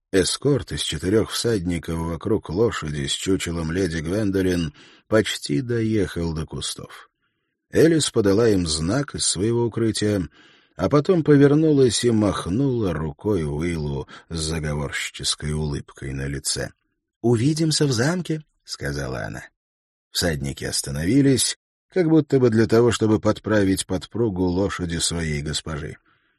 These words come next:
По всей видимости, это была заранее отрепетированная уловка. Лошади переступали с ноги на ногу, затрудняя обзор, а один из всадников ослабил седло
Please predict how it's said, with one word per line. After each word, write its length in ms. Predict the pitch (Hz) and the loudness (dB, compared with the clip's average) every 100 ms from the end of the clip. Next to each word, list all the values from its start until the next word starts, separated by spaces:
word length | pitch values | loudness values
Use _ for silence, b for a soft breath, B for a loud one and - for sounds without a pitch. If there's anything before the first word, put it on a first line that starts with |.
| _ | _
По 140 | 82 | -8
всей 200 | 78 95 | -2 2
видимости, 460 | 98 107 101 95 - | 4 4 2 0 -2
это 160 | 98 92 | -4 -2
была 240 | 95 95 | -2 0
заранее 680 | 82 82 78 104 107 104 92 | -2 -4 -4 -4 -6 -8 -10
отрепетированная 1080 | - 85 90 78 - 101 95 92 90 85 87 | -10 -10 -10 -10 -10 -8 -8 -8 -8 -6 -6
уловка. 680 | 87 95 98 - - - - _ _ _ _ - | -6 -6 -8 -10 -14 -16 -16 _ _ _ _ -6
Лошади 520 | 160 165 - 104 101 | -4 -4 -6 -6 -4
переступали 800 | 107 101 92 - 98 135 131 80 | 0 0 -2 -4 -6 -4 -4 -4
с 120 | 73 | -4
ноги 260 | 78 76 82 | -6 -6 -6
на 260 | 101 143 139 | -4 -4 -4
ногу, 400 | 120 113 98 B B B | -4 -2 -2 B B B
затрудняя 880 | 98 120 - 113 107 110 107 101 98 | -2 0 0 -4 0 0 0 0 -2
обзор, 580 | 90 85 92 92 90 76 b b b | -4 -4 -2 -2 -2 -6 b b b
а 160 | 78 87 | -2 -2
один 320 | 87 156 175 | 0 0 0
из 100 | - | -2
всадников 840 | - 127 160 156 151 143 131 - | -2 0 0 0 -2 0 -4 -2
ослабил 720 | 113 - 110 110 87 71 65 | -4 -2 -2 -2 -4 -6 -8
седло 640 | 69 - 62 64 113 180 | -6 -8 -8 -4 -2 -2